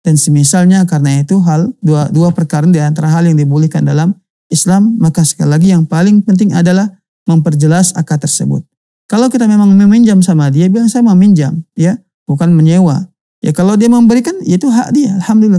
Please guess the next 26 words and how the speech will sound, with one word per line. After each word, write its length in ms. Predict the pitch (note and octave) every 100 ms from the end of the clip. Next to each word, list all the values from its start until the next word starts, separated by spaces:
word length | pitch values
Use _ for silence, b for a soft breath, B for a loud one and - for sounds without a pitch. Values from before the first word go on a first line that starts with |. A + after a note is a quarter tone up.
| F#3+
Kalau 160 | G#3
dia 80 | G3+
tidak 240 | A3 G3+
mau 160 | G#3 G#3+
memberikan, 320 | G#3 A3+ D4+
ya 160 | E3 D#3
sudah, 240 | C#4 F#3+
selesai. 400 | F3 A#3+ - F3+ G3 _ _ _ _ _
Tapi 240 | F3 F#3
kalau 320 | F#3+ F3+ A#3
dia 160 | C#4 A3
mensyaratkan, 960 | G#3 G3 G3 G3 A#3 - E3+ F3 B3 -
ya, 240 | - E3 F#3 - _ -
bahwa 160 | D#3 D#3+
harus 400 | E3 G#3 B3 -
diisi 320 | E3+ E3+ D#3+
bensin, 560 | D#3 D3+ D3+ A#3+ D#4+ - _ _ F3+
maka 160 | C#3
ini 160 | - E3+
berarti 320 | D3 C#3+ D3+
sudah 160 | C#3+ C#3+
jatuh 240 | D#3 E3+
kepada 400 | E3 C#3+ C#3 C#3
akad 160 | C#3+ D3+
sewa 320 | - C#3+ C#3+
menyewa, 480 | C#3 C#3 C#3 F3